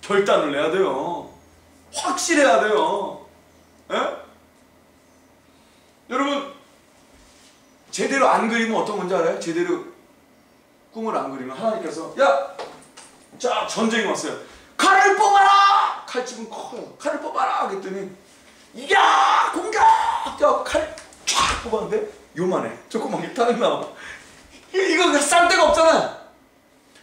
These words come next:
하나님께서 믿음으로 여러분의 삶에서 차지할 땅을 그리라. 그래서 구체적으로 안 그리면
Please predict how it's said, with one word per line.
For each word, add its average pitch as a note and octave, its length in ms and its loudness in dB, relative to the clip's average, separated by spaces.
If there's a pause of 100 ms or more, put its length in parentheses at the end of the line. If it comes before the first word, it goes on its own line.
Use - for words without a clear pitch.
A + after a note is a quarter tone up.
(140)
하나님께서 D#4 520 4
믿음으로 A3+ 440 -2
여러분의 F#3+ 300 4
삶에서 F#3+ 680 -4 (640)
차지할 A#3 380 -2
땅을 F3+ 220 0
그리라. E3 340 -4
그래서 - 320 -10 (220)
구체적으로 A3 540 0
안 E3+ 120 -4
그리면 F3+ 540 -4